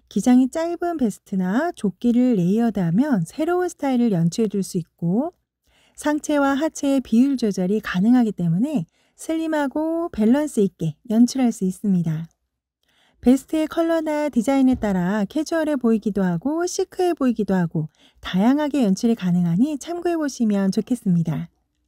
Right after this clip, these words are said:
뱃살 커버 코디 세 번째는 사선으로 크로스되어 있는 디자인 있죠? 본인 허리 둘레에 맞게 묶어줄 수 있거나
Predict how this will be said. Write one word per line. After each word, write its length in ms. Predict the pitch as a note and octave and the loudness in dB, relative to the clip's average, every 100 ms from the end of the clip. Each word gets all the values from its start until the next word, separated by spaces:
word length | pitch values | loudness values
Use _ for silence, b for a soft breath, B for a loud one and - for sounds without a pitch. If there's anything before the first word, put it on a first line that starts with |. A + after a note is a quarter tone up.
| _ | _
뱃살 320 | - A#3 D#4+ | 2 2 2
커버 300 | D#4 D4+ D4 | 0 0 0
코디 480 | C#4 D4 C4+ C4 C4 | -2 -2 0 2 2
세 160 | B3+ D#4+ | 0 -2
번째는 680 | D#4+ C#4 F#3+ G#3+ E4 G3+ E3+ | -2 0 0 2 0 -2 -4
사선으로 720 | - G#3+ A3+ E4 D#4+ D#4+ D#4+ | -6 -6 -2 -2 -2 -2 -4
크로스되어 640 | - D4 C#4 A#3+ A3 G3+ | -4 -6 -4 -2 0 2
있는 340 | F3 F#3 D#4 E4+ | 2 2 0 -2
디자인 440 | G#3 A#3 A3+ G3 | -2 0 2 2
있죠? 420 | E3 - D#4+ B3 E3 b | 0 -4 -2 -2 -4 b
본인 400 | - A#3+ C#4 D4 | 4 6 6 2
허리 260 | C#4+ E4+ F4 | 0 0 -2
둘레에 380 | D#4+ D4+ D4 B3 | -2 -2 0 0
맞게 460 | F3+ - C4+ D#4+ | -2 -2 -4 0
묶어줄 440 | C4 G#3+ D4 C#4+ C4 | -2 0 -2 -2 -4
수 140 | A#3 | -4
있거나 640 | F#3+ - G#3 F3 F3 C#4 | -4 -2 0 2 2 0